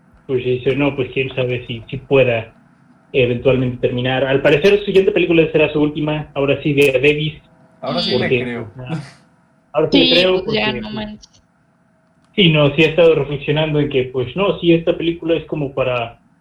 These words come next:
Speaker 1: para decirle a, a mi nieto que, que ya casi me voy, entonces,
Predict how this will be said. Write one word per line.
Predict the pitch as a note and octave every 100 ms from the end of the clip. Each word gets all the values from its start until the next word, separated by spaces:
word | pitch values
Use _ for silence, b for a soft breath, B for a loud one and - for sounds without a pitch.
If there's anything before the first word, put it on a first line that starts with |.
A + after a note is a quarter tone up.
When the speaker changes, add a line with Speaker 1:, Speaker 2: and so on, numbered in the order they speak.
| _ -
Speaker 1:
para | C3+
decirle | C3+ - E3 D#3 C#3
a, | B2+ B2 B2 B2 B2+ B2+
a |
mi | C3 C3
nieto | C#3+ C#3 C#3 B2
que, | B2 A2+
que | - A2+
ya | A#2+ B2+
casi | C#3 - C#3
me | A#2
voy, | A2+ A2+ G#2+
entonces, | A2 A2+ A#2 A2+